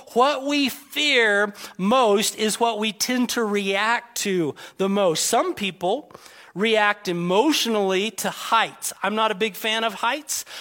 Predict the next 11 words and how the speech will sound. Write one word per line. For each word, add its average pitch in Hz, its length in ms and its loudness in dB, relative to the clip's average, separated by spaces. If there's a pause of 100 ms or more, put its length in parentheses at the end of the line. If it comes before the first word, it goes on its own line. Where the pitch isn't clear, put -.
(140)
but 208 220 2
if 202 180 -2
you 214 240 0
get 214 180 -2
me 220 140 -2
way 214 280 2
up 226 120 -4
in 233 120 -2
the 226 140 0
air, 247 380 0 (220)
uh, 185 380 2